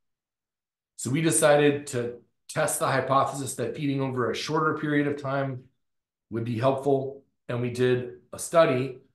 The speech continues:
where we looked at, uh, about twenty individuals where we randomized people to, um, enteral feeds, look at the upper right-hand corner, looking at twenty-four seven feeding in, um,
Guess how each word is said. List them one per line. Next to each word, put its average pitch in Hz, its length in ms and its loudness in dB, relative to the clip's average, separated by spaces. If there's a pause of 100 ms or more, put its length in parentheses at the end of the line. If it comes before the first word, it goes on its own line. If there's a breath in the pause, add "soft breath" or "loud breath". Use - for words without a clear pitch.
(400)
where 113 120 -6
we 117 120 -4
looked 123 280 0
at, 117 420 0 (220)
uh, 107 160 -10
about 110 240 -6
twenty 156 300 -2
individuals 117 920 -2 (600)
where 117 140 -4
we 117 140 -2
randomized 127 800 -2
people 139 460 0
to, 113 580 -4 (640)
um, 107 400 -6 (440)
enteral 160 540 2
feeds, 147 260 -2
look 131 140 -2
at 120 60 -6
the 117 100 -2
upper 127 160 0
right-hand 127 400 0
corner, 123 640 -4 (520)
looking 127 440 -4
at 113 400 -4 (640)
twenty-four 160 440 -2
seven 151 460 2
feeding 147 560 -4 (720)
in, 120 480 -4
um, 107 480 -8